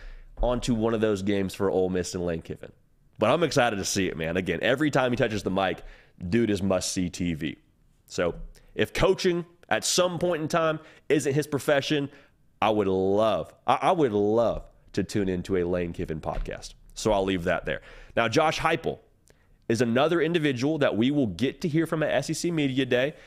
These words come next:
And for him, I just kinda get the feeling, based on what we know about him, that if he knows something,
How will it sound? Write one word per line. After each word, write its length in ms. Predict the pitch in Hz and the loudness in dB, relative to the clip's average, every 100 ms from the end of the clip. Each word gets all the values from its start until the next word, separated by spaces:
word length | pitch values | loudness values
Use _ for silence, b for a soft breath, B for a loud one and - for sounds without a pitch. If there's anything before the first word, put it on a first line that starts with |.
| B B B B - | B B B B -2
And 300 | 143 139 - | 0 0 -4
for 200 | 160 151 | -2 0
him, 220 | 220 226 | 0 0
I 120 | 151 | -2
just 200 | 226 240 | 0 -2
kinda 180 | - 196 | 0 0
get 200 | 165 139 | 0 -2
the 60 | 127 | -6
feeling, 720 | - - 151 127 85 85 95 _ - - - - - _ - - | -8 -2 2 2 0 -4 -8 _ -20 -20 -20 -20 -20 _ -8 -2
based 200 | 143 156 | 0 2
on 80 | 143 | 0
what 100 | 131 | 0
we 100 | 117 | 2
know 160 | 117 | 2
about 220 | 92 76 | 0 -2
him, 160 | 101 98 | -2 -2
that 180 | 92 - | 0 2
if 320 | 156 - - | 0 -4 -2
he 140 | 247 | 0
knows 400 | 220 120 127 185 | 2 2 2 0
something, 540 | - 202 196 214 214 | 0 -2 -4 -2 -4